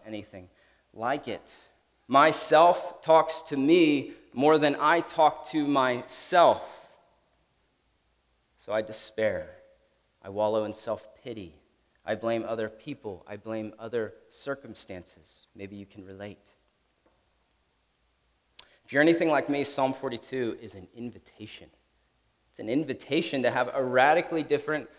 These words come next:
kind of conversation with yourself, one that is filled with life and hope.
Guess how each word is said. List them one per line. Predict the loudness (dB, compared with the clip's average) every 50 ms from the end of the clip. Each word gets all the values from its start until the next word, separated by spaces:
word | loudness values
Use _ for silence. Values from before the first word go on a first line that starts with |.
| _ _ _
kind | -2 0 0 0
of | -2 -4 -8 -8
conversation | -4 -2 -2 0 -2 -4 -6 -6 -8 -6 -4 -4 -4 -4 -4 -4 -4 -4 -4 -8 -14 -20 _ _
with | -8 -6 -6 -6
yourself, | -6 -8 -4 2 4 6 6 6 6 4
one | 4 6 6
that | 6 4
is | 4 2 -2
filled | 0 2 4 4 4 2
with | 0 -2 -2 -2
life | 2 4 4 6 6 4 2 0 -2 -6 -14 -18 -20 -10 _ 2
and | 2 2 2
hope. | 2 6 10 10 10 10 8 4 -2